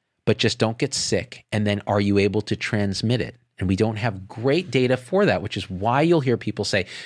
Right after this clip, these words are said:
"You still need to mask, you still need to physically distance, you still need to wash your hands, even if you get the vaccine, because you can still make other people sick until proven otherwise, until we know that that's not the case." So that being said,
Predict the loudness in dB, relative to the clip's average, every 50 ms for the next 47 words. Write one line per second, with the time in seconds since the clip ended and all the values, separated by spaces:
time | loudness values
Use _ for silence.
0 | -10 -2 -2 0 0 0 0 0 2 2 2 4 4 2 2 2 0 -2 -2 -2
1 | -2 -2 -2 -4 -4 -4 -4 -4 -2 -2 0 2 2 0 0 0 -4 -2 -2 -2
2 | -2 -2 -2 -2 -2 -2 -2 -4 -6 -4 -6 -6 -6 -4 -6 -4 -2 -2 0 0
3 | 0 0 0 0 0 0 -2 -2 -4 -4 -4 -4 -6 -8 -12 -14 -14 -14 _ -2
4 | -2 0 2 2 0 0 -2 -4 -6 0 0 0 0 0 -2 -6 -2 0 -2 -2
5 | -2 -4 -2 0 0 0 0 0 -2 -2 -4 -6 -8 _ -14 -12 -12 -12 -10 -4
6 | 0 0 2 2 2 0 0 -2 -2 -2 -2 -2 -2 -2 -2 0 0 0 0 2
7 | 0 0 -2 -2 -2 -2 -2 -2 0 -2 -2 -2 -2 -2 0 0 -2 0 -2 -2
8 | 0 2 0 0 0 0 2 2 4 4 4 2 2 0 0 -2 -6 -8 -12 -14
9 | -12 -4 -2 -2 0 2 2 2 2 2 2 2 2 2 0 0 0 -2 -2 -2
10 | -4 -6 -6 -6 -8 -12 -14 -10 -10 -10 -8 -10 -12 -14 _ _ -20 -20 -20 -18
11 | -10 -2 4 6 6 6 4 2 -2 -12 _ -20 -20 _ _ _ _ _ _ _
12 | _ _ _ _ _ _ _ _ _ _ -20 -20 -12 0 2 2 4 4 2 2
13 | 2 4 4 4 4 4 2 -2